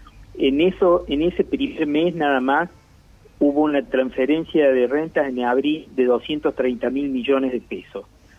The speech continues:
¿Qué está sucediendo en este año dos mil veintiuno?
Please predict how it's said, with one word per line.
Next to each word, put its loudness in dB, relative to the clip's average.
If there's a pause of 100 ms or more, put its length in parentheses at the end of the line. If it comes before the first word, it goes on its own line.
(480)
¿Qué 4
está -2
sucediendo 0 (240)
en -2
este 0
año 0
dos -2
mil -2
veintiuno? -2